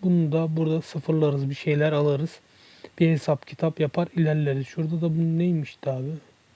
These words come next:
Kahraman ya, kullan gitsin. Satamıyoruz zaten. Şunların hepsini kullanıyoruz arkadaşlar. Maksat burada gözükmesin.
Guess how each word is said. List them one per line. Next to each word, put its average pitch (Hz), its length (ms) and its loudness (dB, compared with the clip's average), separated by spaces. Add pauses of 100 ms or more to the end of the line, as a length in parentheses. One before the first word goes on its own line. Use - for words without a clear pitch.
(760)
Kahraman 135 440 -4
ya, 120 220 -10
kullan 139 480 -4
gitsin. 135 360 -8
Satamıyoruz 135 680 -4
zaten. 123 380 -8 (600)
Şunların 151 360 0
hepsini 156 340 -2
kullanıyoruz 151 600 -2
arkadaşlar. 131 680 -6 (600)
Maksat 165 460 0 (100)
burada 165 260 4
gözükmesin. 156 680 0